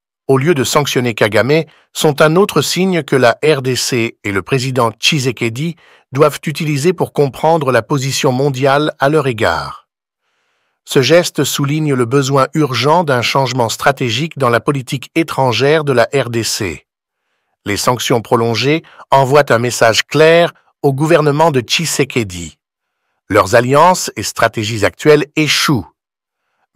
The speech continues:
Le manque de sérieux dans la gestion de la crise actuelle en R D C a suscité de vives critiques. L'abstention de la Chine et de la Russie à s'opposer aux sanctions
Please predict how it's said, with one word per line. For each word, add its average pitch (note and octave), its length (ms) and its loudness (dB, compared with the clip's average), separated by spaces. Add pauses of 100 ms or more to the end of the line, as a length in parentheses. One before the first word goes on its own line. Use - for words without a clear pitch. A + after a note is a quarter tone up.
(140)
Le F2 160 -2
manque A#2+ 280 2
de A#2 100 0
sérieux C#3+ 420 2
dans B2+ 120 4
la G#2 100 4
gestion B2 400 0
de B2 80 2
la G#2+ 100 4
crise C3 240 -4
actuelle D3 420 2
en G#2 140 4
R A2+ 160 0
D A2+ 140 -2
C E3 360 0 (520)
a C#3 80 4
suscité E3+ 500 0
de D3+ 80 0
vives D3+ 380 -2
critiques. - 680 -8 (600)
L'abstention A#2 560 0
de A2+ 80 0
la F#2 120 2
Chine F3+ 360 0
et A#2+ 80 -2
de F#2 80 -2
la F#2 140 4
Russie A#2+ 480 -2
à F2 40 2
s'opposer C3 480 0
aux A2+ 120 0
sanctions D#3 580 0